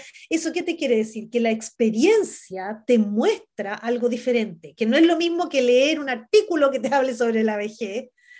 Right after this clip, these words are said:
a tener una experiencia con personas mayores. Y eso nos falta. Nos falta generar espacios donde hay un contacto intergeneracional, donde puedan nutrirse mutuamente gente joven y gente mayor. Por ejemplo, iniciativas como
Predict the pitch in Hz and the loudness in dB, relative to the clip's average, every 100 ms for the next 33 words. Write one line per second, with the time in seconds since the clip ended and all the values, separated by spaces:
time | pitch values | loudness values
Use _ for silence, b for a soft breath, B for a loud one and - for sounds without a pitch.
0 | B B B 269 233 269 339 359 285 - | B B B -2 2 4 4 2 -2 -4
1 | - 208 262 480 453 254 226 196 196 214 | -4 -2 4 4 4 0 -4 -6 -8 -6
2 | 208 208 196 220 233 320 339 349 339 - | -8 -8 -10 -10 -4 -4 -4 -6 -10 -12
3 | 175 175 165 175 170 B B 240 240 294 | -14 -14 -14 -16 -16 B B -6 -4 0
4 | 294 285 320 277 233 269 277 - - 254 | -2 -2 -6 -4 -2 -2 -4 -6 -4 -4
5 | 254 - 311 247 226 233 240 220 190 - | -4 -8 -6 -2 0 0 -2 -8 -8 -4
6 | 269 269 302 285 277 - _ _ 240 220 | -4 -4 -10 -6 -8 -10 _ _ -4 -2
7 | 208 - _ - 220 208 254 359 B B | -4 -8 _ -12 -6 0 2 0 B B
8 | B B 233 247 240 247 320 381 370 339 | B B 0 2 4 4 2 0 0 -2
9 | - 359 415 - 247 220 302 311 302 320 | 0 4 4 4 -2 -2 -2 -4 -6 -6
10 | 320 - 294 277 - 269 285 294 - 262 | -8 -10 -10 -10 -2 0 0 -4 -8 -10
11 | 247 240 226 269 - _ _ _ _ _ | -8 -6 -2 -2 -4 _ _ _ _ _
12 | - 247 226 262 262 220 B B 262 240 | 2 2 4 2 2 0 B B 0 0
13 | 233 254 247 254 233 226 | 2 2 2 2 2 2